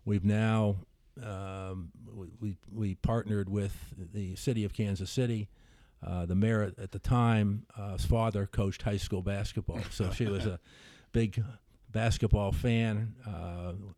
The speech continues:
Speaker 1: went to the University of Kansas, and
Speaker 2: Mm-hmm.
Speaker 1: Kansas, of course, has had lots of success during that time period as well. So she was really into it, and she wanted an everyday, everyday experience as part of a, building a new downtown arena.
Speaker 2: Mm-hmm.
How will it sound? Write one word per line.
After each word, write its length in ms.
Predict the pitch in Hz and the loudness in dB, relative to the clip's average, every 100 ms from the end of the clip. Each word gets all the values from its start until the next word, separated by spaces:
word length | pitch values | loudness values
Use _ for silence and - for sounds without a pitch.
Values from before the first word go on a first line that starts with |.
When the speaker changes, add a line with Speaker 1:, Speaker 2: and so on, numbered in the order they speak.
| _ _ - | _ _ -6
Speaker 1:
went 220 | 101 101 | -4 -2
to 60 | 98 | 0
the 40 | |
University 480 | 95 101 92 101 98 | 2 2 2 0 -2
of 80 | - | 0
Kansas, 540 | 117 110 104 110 - | 2 2 2 0 -2
and 80 | 85 | 0
Speaker 2:
Mm-hmm. 100 | - | 2
Speaker 1:
Kansas, 240 | 101 95 | 2 2
of 60 | 92 | 0
course, 240 | 101 98 | -2 -2
has 80 | 92 | -2
had 160 | 107 95 | -2 -2
lots 280 | 95 95 90 | -2 -4 -6
of 80 | |
success 440 | - 95 123 107 - | -8 -4 -2 0 2
during 220 | 104 95 | 2 4
that 180 | 110 87 | 4 2
time 260 | 110 98 92 | -4 0 2
period 280 | 98 87 | 2 0
as 100 | 90 | -4
well. 300 | 92 104 98 | -2 -2 -2
So 160 | - 92 | -2 -4
she 180 | - 120 | -2 0
was 220 | 98 110 | 0 0
really 240 | 101 98 | 0 0
into 340 | 101 101 107 98 | -2 -2 -4 -4
it, 140 | 95 | -6
and 200 | - 82 - - - - - - | -8 -10 -10 -20 -20 -20 -20 -2
she 140 | 110 | 2
wanted 300 | 104 101 95 | 4 4 2
an 120 | 95 101 | 0 0
everyday, 640 | 110 104 101 98 92 87 - - 107 | 0 2 0 0 -2 -6 -12 -10 -6
everyday 460 | 104 104 98 95 | -2 0 0 -2
experience 840 | 82 - - 147 127 98 90 - | -4 -6 -2 0 2 0 -2 -4
as 160 | 98 - | -6 4
part 380 | - 104 104 101 | 4 6 0 -2
of 160 | 90 | -4
a, 80 | 87 90 | -6 -4
building 340 | 98 101 101 90 | -2 0 0 0
a 60 | |
new 320 | 92 104 101 101 | 0 2 2 0
downtown 640 | 92 95 95 - 98 90 | -2 -2 -2 -2 -2 -2
arena. 460 | 85 117 113 80 - 117 | 0 2 0 -2 -10 -14
Speaker 2:
Mm-hmm. 280 | 101 98 | -14 -14